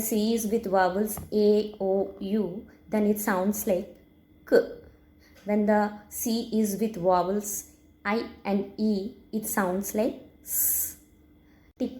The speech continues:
number four, playful learning. మనం కిడ్స్ని కూర్చోపెట్టి సీరియస్గా చదవమని చెప్తే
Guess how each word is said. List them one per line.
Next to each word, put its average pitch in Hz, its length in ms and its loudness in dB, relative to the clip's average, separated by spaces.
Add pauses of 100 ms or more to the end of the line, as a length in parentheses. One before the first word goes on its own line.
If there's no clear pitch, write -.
number 202 280 0 (360)
four, 196 220 0 (420)
playful 214 400 2 (100)
learning. 165 320 -2 (360)
మనం 214 200 4 (140)
కిడ్స్ని 214 420 0
కూర్చోపెట్టి 196 640 -2 (580)
సీరియస్గా 202 480 2 (100)
చదవమని 190 460 2
చెప్తే 196 260 -2